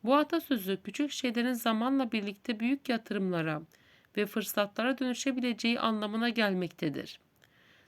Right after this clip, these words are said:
Tutumlu insanların küçük birikimleri küçümsemeyerek büyük birikimlere sahip olduğunu ve damla gibi görülen yatırımların zamanla göl kadar büyük olabileceğini ifade etmektedir.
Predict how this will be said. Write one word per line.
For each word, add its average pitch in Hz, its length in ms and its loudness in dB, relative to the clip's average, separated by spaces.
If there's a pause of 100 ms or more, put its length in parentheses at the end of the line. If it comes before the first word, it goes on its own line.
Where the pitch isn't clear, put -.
(100)
Tutumlu 220 380 0
insanların 214 760 2 (400)
küçük 220 360 -2
birikimleri 262 560 2
küçümsemeyerek 233 1000 2 (440)
büyük 254 300 2
birikimlere 254 580 2
sahip 240 460 0
olduğunu 180 600 0 (560)
ve 208 180 0
damla 220 540 2 (160)
gibi 226 240 0
görülen 233 500 2
yatırımların 180 800 0 (420)
zamanla 214 500 4
göl 254 280 0
kadar 220 400 0
büyük 247 240 0
olabileceğini 226 720 0
ifade 214 480 0
etmektedir. 165 800 -6